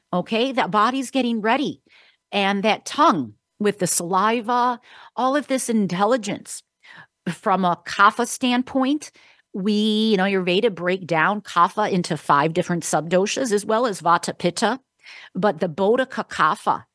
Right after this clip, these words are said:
is right at the tongue. So this is the importance of tongue scraping in the morning.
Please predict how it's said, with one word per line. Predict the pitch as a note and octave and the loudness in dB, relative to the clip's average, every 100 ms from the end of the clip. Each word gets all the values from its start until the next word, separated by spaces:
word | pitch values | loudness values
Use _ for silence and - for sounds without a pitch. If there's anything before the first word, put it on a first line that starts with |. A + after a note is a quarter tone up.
| _ _ _ | _ _ _
is | F#3 E3 | -2 0
right | F3 G3 A#3+ | 0 0 0
at | B3 | -4
the | F3+ | -6
tongue. | - A3 F3+ - _ _ _ _ _ | 0 2 0 -6 _ _ _ _ _
So | - D#3+ | -4 0
this | F#3+ F#3+ | 0 0
is | G#3 | -4
the | G#3+ G3 | 0 -2
importance | F#3 A3+ G#3 G#3+ | 0 -2 0 -2
of | F3 C3+ | -2 -2
tongue | - A3 A3+ | 2 2 2
scraping | - - A3+ A3+ A#3 A3+ | -4 0 0 2 0 0
in | G3 | 2
the | D#3+ | 2
morning. | D#3+ G#3 G#3+ G#3+ A3 A3 | 2 0 0 2 2 0